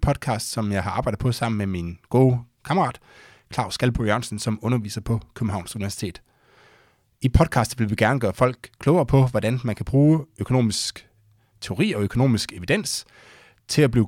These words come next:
klogere og til at forstå de ting, der foregår i samfundet. Vi vil være meget, meget glade for enhver form for feedback, både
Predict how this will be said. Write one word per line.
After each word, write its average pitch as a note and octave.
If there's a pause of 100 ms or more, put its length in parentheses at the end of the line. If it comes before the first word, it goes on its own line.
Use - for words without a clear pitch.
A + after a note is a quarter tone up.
klogere D3
og F2+
til C#3+
at A#2+
forstå -
de C3+
ting, D3
der G#2+
foregår A2+
i G2+
samfundet. F#2+ (1500)
Vi B2+
vil C3+
være B2+
meget, C3
meget C3+
glade C3
for G#2
enhver B2
form B2+
for G#2
feedback, G#2+
både G2